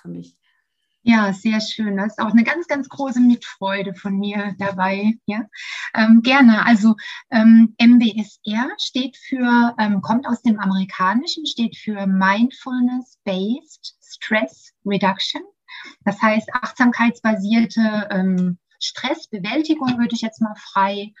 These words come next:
Speaker 2: ähm, das übersetzen. Es ist ein, ein achtwöchiges, ähm, nennen wir es ruhig mal Trainingsprogramm für den Anfang.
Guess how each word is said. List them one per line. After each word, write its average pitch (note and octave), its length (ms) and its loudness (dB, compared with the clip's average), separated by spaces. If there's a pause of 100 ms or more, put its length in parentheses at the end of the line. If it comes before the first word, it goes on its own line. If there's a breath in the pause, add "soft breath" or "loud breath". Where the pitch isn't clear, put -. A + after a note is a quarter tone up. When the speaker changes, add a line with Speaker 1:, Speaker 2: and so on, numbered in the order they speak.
(420 loud breath)
Speaker 2:
ähm, G3 520 2
das G3+ 200 -4
übersetzen. G3+ 840 -4 (300 loud breath)
Es - 180 -4
ist - 260 -6
ein, G3+ 580 -2 (220)
ein F#3 640 0
achtwöchiges, - 1000 -6 (320)
ähm, G#3+ 380 -4 (160)
nennen A#3+ 400 2
wir G4 80 0
es - 120 -6
ruhig D#4+ 220 0
mal A3 120 4
Trainingsprogramm C4+ 960 -4
für C4 140 -4
den A3+ 180 4
Anfang. B3+ 600 0